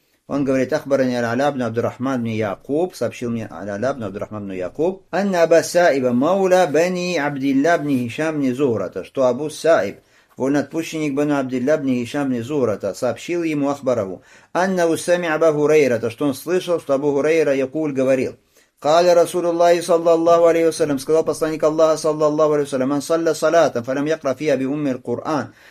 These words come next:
кто совершил намаз и не прочитал в нём уммил Кур'ан, и потом привёл хадис, подобный хадису Суфьяна. И в их хадисе, в их хадисе, в хадисе их двоих, э, сказано, «Каля Аллаху Та'аля», сказал Всевышний Аллах, «Касамту салата бейна бейна абди нисфейн», я поделил намаз,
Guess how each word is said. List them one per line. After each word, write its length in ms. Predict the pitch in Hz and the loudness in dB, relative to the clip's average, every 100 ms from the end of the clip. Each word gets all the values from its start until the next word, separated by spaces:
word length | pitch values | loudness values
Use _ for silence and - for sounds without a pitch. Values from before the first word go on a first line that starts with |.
| _ | _
кто 220 | _ 185 | _ -2
совершил 380 | 180 165 147 165 | 0 -2 -2 -2
намаз 380 | 160 165 160 - | -2 0 -2 -2
и 60 | 151 | -6
не 100 | 147 | -6
прочитал 480 | 139 151 151 160 | -8 -6 0 0
в 80 | 135 | 0
нём 240 | 151 147 - | 0 -2 -4
уммил 320 | 160 147 135 | -4 -4 -4
Кур'ан, 460 | - 135 175 202 | -6 -6 -4 -4
и 80 | 139 | -4
потом 260 | - - 147 | -6 -4 -6
привёл 240 | 135 131 | -4 -4
хадис, 240 | 117 135 143 | -4 -8 -6
подобный 360 | 107 123 120 | -6 -4 -6
хадису 320 | 101 120 117 | -8 -10 -10
Суфьяна. 720 | - - - 143 165 214 254 _ _ _ _ _ _ - | -16 -18 -6 -4 -2 -4 -6 _ _ _ _ _ _ -4
И 160 | 151 | -2
в 180 | 123 143 | 0 0
их 180 | 202 - | 0 -2
хадисе, 840 | - 127 123 190 165 - 180 240 - _ _ _ _ _ | -4 -4 -2 -4 -6 -2 -2 -2 -8 _ _ _ _ _
в 100 | - | -8
их 160 | 151 147 | -6 -4
хадисе, 460 | 127 113 151 165 113 | -4 -2 -4 -6 -8
в 20 | |
хадисе 360 | 107 127 117 | -6 -6 -6
их 120 | 104 101 | -8 -4
двоих, 360 | 120 147 196 - _ _ - | -2 -2 -4 -10 _ _ -10
э, 120 | 95 | -10
сказано, 680 | - 143 156 160 175 180 - _ - | -4 0 0 0 -4 -6 -10 _ -6
«Каля 260 | 151 147 131 | 0 2 2
Аллаху 280 | 135 123 | 2 0
Та'аля», 480 | 117 135 143 170 175 | 0 2 2 2 0
сказал 320 | - 127 131 | -2 -4 -4
Всевышний 380 | 120 120 117 - | -4 -6 -6 -6
Аллах, 240 | 120 151 - | -6 -6 -8
«Касамту 420 | 120 156 143 117 | -4 -4 -4 -8
салата 400 | - 123 131 113 | -4 -2 -2 -2
бейна 320 | 120 143 120 | -4 -2 -2
бейна 300 | 117 117 113 | -2 -4 -4
абди 200 | 143 135 | -4 -4
нисфейн», 380 | 113 - 110 107 | -6 -6 -6 -6
я 80 | 117 | -4
поделил 340 | 117 127 127 | -6 -4 -4
намаз, 560 | 110 107 147 185 - | -4 -4 -4 -6 -12